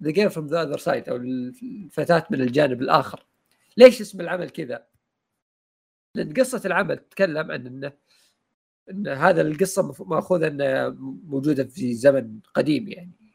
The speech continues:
ما كان فيه، يعني، حضارة كذا. آه، جت لعنة حلت على البشرية. حلو؟ اللي يصاب باللعنة هذه يتحول وحش.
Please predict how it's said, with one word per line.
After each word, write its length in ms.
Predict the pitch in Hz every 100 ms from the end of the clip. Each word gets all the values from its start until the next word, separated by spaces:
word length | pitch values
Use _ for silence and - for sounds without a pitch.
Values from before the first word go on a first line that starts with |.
| _ _ _ _ -
ما 100 | 143
كان 240 | 139 135
فيه، 240 | - 131 127
يعني، 320 | - - _
حضارة 480 | - 143 131 127 -
كذا. 240 | - 127 _ _ _ _ - _ _ _ _ _ _ _ _ _ _ -
آه، 360 | - 147 151
جت 380 | 143 233 254 233
لعنة 400 | 233 - 139 190
حلت 420 | - 180 147 -
على 120 | 147
البشرية. 560 | 139 131 131 147 123 - _ _ _ _ _ _ _ _ _ _ _ -
حلو؟ 320 | 147 160 202
اللي 160 | 156 147
يصاب 300 | 151 240 175
باللعنة 480 | 170 170 139 127 135
هذه 360 | 117 139 175 _ _ _ _ _ _ _ _ _ _ _ _ -
يتحول 480 | 170 - 208 190 139
وحش. 380 | 120 - _